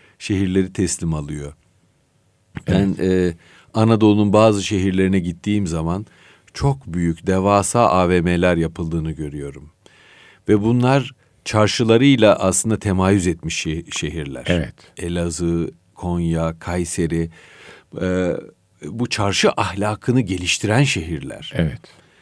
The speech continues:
Speaker 1: E, şimdi A V M'ye orayı teslim ettiğiniz zaman bir, bir defa küçük esnafı öldürmüş oluyorsunuz.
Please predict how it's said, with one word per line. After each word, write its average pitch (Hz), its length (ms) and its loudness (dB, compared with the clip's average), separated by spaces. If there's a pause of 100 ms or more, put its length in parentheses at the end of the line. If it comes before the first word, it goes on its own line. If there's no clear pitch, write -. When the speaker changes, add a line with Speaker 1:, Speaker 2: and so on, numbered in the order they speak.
(800)
Speaker 1:
E, 90 60 -2 (1300)
şimdi - 340 -2
A 110 260 4
V 131 160 6
M'ye 156 480 4
orayı 123 380 2
teslim 117 340 -4
ettiğiniz 135 320 -2
zaman 139 300 -2
bir, 139 200 -2
bir 123 80 -6
defa 123 280 -2
küçük - 500 -12
esnafı 92 420 -4
öldürmüş 139 500 -2
oluyorsunuz. 135 760 -6